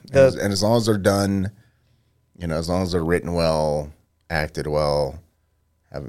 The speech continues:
Speaker 1: you know, it's, they get, they have, you know, it's gonna be a bright future for movies of this, um,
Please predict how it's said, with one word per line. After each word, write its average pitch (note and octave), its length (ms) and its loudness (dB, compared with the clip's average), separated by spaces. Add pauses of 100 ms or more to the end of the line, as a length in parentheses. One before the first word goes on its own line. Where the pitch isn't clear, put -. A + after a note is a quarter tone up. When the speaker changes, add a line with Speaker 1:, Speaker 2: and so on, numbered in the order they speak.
Speaker 1:
you D#2 120 -8
know, C2+ 200 -10
it's, - 360 -12 (680)
they F2 200 -4
get, D#2+ 160 -8
they E2 120 0
have, - 380 -4 (260)
you - 80 -16
know, G1+ 220 -12 (880)
it's - 220 -8
gonna G2+ 160 -4
be F2+ 120 -2
a F2 60 0
bright F#2 280 -2
future D#2+ 420 -4
for D2 420 -6 (920)
movies A2 320 2
of F#2 120 -2
this, F#2+ 360 0
um, F2 380 0